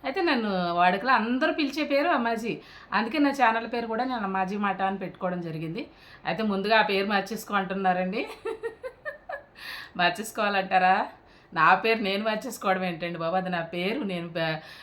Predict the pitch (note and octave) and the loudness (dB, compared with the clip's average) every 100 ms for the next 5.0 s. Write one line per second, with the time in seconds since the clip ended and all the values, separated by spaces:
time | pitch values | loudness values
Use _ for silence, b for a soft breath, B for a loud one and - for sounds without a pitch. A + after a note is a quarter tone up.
0 | - F3+ F3+ G3 A3+ G#3 F#3+ F#3 G3+ G#3 | -2 -2 0 4 6 6 2 0 -2 -4
1 | G#3 G#3 G#3 G#3 G3+ F#3 F3 G3 G#3 G#3 | -6 -6 -4 -4 -2 0 0 -2 -4 -6
2 | G3+ G3 F3+ - G3+ G#3 F#3+ F#3+ F#3 F3+ | -6 -6 -8 -8 -10 -4 -4 -2 -2 -2
3 | F3+ D3 E3 F3+ E3 D#3+ E3+ F#3+ G#3 E4+ | -2 -4 -4 -4 -4 -4 -4 -4 -4 -4
4 | C4 G#3+ A3 A3+ C4+ C#4 B3 G3+ F#3 | -2 -2 -2 -4 -2 -2 -4 -6 -8